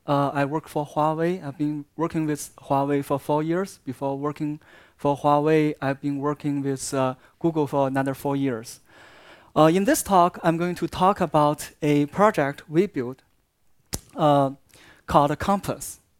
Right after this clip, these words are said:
Compass is basically trying to resol-, resolve the issue, you know, described by Bill, that, uh, you know, in a software-defined infrastructure, you know, how can you make sure your infrastructure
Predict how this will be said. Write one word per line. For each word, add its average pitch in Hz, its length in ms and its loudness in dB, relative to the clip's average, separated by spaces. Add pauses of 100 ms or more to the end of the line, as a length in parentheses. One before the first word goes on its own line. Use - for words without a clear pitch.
(500)
Compass 240 680 2
is 165 160 0
basically 185 500 4
trying 202 480 2
to - 140 -8
resol-, 160 540 -2 (140)
resolve 151 600 2
the - 120 -16
issue, 151 600 -4 (360)
you 151 80 2
know, 143 80 0
described 165 640 0
by 143 160 4
Bill, 143 380 0 (540)
that, 156 360 6
uh, 151 80 2
you 151 140 0
know, 143 80 -2
in 180 200 0
a 180 300 2
software-defined 160 880 0
infrastructure, 147 920 -6 (380)
you 160 80 0
know, 147 100 -2 (220)
how 233 220 4
can 220 240 -2
you 202 320 -4
make 214 340 0
sure 160 580 0
your 156 220 2
infrastructure 156 720 -4